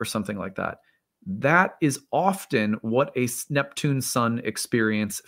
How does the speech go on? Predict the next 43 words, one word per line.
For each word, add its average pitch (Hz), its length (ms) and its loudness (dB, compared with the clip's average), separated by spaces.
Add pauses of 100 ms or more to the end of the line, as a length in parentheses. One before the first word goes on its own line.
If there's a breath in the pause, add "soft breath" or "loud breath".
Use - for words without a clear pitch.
feels 170 400 0
like, 101 360 -4
at 135 200 4
least 180 340 2
for 131 160 0
part 160 360 0
of 113 100 -6
the 107 60 -10
transit. 82 480 -6 (960 soft breath)
Part 208 180 8
of 226 60 2
the 226 60 2
transit 151 380 2
is 117 140 -2
the 117 60 4
cloud 143 440 4
going 120 240 2
over 107 200 0
the 101 80 -2
sun. 87 420 -2 (560)
And 143 100 4
then 143 140 4
the 156 240 0
other 311 240 6
part 131 240 6
of 104 100 0
the 107 60 -2
transit, 101 600 0 (520)
so 151 80 6
there's, 139 320 4
let's 147 160 6
just - 140 0
call 123 180 6
it - 160 -2
three 135 240 2
parts. 85 400 -4
So 113 220 0
the 107 80 -4
cloud 135 260 2
goes 123 140 2
over 110 120 0
the 107 80 -2
sun. 82 200 -4